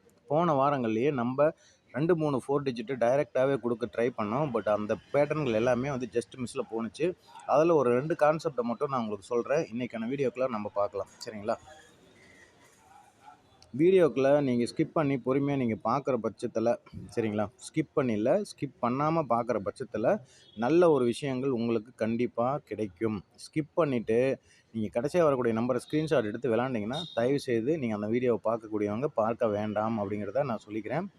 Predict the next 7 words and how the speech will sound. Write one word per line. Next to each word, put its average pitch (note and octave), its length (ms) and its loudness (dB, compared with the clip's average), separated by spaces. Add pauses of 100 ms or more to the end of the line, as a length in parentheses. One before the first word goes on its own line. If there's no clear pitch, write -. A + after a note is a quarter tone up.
தெளிவாகவும் C3 640 0
சொல்லிக்கிறேன். G2+ 420 -6 (420)
ஒரு A#2 180 2
விஷயத்துல D3 580 4
நம்ம A#2+ 240 0
ரொம்ப C3+ 260 2 (120)
கான்ஃபிடென்ட்டா C3 640 0